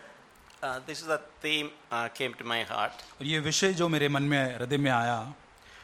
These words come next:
Speaker 1: On being a vessel of honor.
Speaker 2: परमेश्वर के लिए आदर का बर्तन बनने के बारे में।
Speaker 1: Uh, there's a passage in, uh, Second Timothy chapter two,
Speaker 2: और दूसरा तिमुथियुस दो अध्याय,
Speaker 1: uh, verses twenty and twenty-one.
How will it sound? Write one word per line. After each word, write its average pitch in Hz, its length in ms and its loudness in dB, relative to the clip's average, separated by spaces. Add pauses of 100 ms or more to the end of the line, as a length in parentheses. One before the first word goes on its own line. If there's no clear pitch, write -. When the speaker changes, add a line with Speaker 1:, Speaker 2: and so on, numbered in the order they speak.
(380)
Speaker 1:
On 143 100 4
being 156 380 -2
a 139 160 4 (280)
vessel 147 420 4
of 127 120 2 (260)
honor. 110 200 2 (440)
Speaker 2:
परमेश्वर 170 440 6
के 170 120 0
लिए 160 100 8
आदर 143 320 8
का 147 140 6
बर्तन 139 380 4
बनने 127 280 2
के 127 100 0
बारे 104 260 0
में। 95 200 -8 (480)
Speaker 1:
Uh, 120 240 -2
there's 170 200 -2
a 175 140 -4
passage 160 360 2
in, 151 180 -4 (200)
uh, 123 220 -2
Second 151 480 -2
Timothy 143 520 -2
chapter 127 420 0
two, 113 120 -4 (520)
Speaker 2:
और 123 80 -2
दूसरा 147 320 4
तिमुथियुस 160 840 0
दो 143 160 4
अध्याय, 131 460 0 (1040)
Speaker 1:
uh, 127 240 0
verses - 400 2
twenty 156 320 -4
and 147 160 2
twenty-one. 117 460 -2